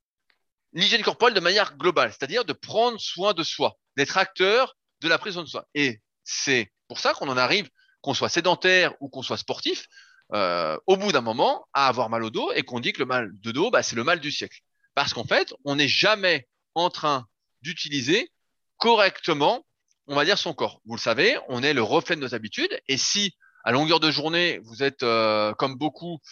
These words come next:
et comme, euh, moi, encore un temps, j'essaie de l'être moins, là, par exemple, je suis debout pour le podcast, euh, et ben, vous êtes tout le temps assis, tout le temps avec le bas du dos rond,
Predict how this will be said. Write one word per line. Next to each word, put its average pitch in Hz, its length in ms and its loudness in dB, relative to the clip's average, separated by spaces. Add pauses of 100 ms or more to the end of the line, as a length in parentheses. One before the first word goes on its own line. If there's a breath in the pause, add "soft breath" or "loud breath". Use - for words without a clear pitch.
(160 loud breath)
et 110 140 -2
comme, 117 260 -2
euh, 107 360 -2
moi, 131 180 0
encore 123 260 0
un 127 60 0
temps, 135 160 -4
j'essaie 113 180 -14
de 107 100 -6
l'être 110 360 -6
moins, 131 220 0
là, 120 100 0
par 107 100 -10
exemple, 110 80 -8
je - 40 -12
suis 104 80 -16
debout 131 200 -10
pour 107 120 -10
le - 40 -10
podcast, 170 440 -4 (520 loud breath)
euh, 107 440 2 (180)
et 117 40 -12
ben, 135 80 2
vous 120 80 0
êtes 117 80 -4
tout 240 100 -6
le 214 60 -12
temps - 260 4
assis, 180 440 0 (100)
tout 196 100 -16
le - 40 -18
temps 208 320 2
avec 160 260 0
le 160 80 -4
bas 156 140 0
du 147 100 -8
dos 135 140 -6
rond, 160 240 -4